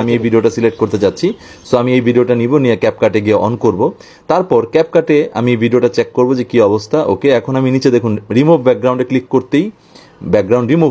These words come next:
হয়ে গেল video থেকে, মানে আমার পিছনে যা ছিল সব চলে গেল, শুধু subject হিসেবে আমি রয়ে গেলাম, বাকি সব removed। So খুবই easy বিষয়, just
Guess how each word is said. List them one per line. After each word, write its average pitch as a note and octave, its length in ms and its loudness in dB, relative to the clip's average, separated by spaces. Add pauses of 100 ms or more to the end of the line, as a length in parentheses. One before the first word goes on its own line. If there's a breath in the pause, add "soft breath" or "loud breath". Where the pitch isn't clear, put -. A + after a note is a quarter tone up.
হয়ে G2+ 160 2
গেল E2+ 80 -2 (120)
video F2+ 220 -2
থেকে, E2 200 -6
মানে A#2+ 160 -2
আমার C#3 180 -2
পিছনে D3+ 280 0
যা C3+ 140 4
ছিল C#3 80 0 (100)
সব D3 180 -2
চলে C#3+ 200 4
গেল, C#3 100 2 (120)
শুধু C3 180 -2 (120)
subject B2+ 380 -2
হিসেবে D#3 240 0 (480 loud breath)
আমি C#3 220 2
রয়ে C#3 200 4
গেলাম, C3 180 0 (160)
বাকি - 200 -6 (100)
সব D#3+ 120 2 (160)
removed। B2 340 -2 (240)
So F3+ 80 4 (640 loud breath)
খুবই B3 200 2 (100)
easy F#3 160 2 (100)
বিষয়, F#3+ 240 2 (380)
just C#3 180 0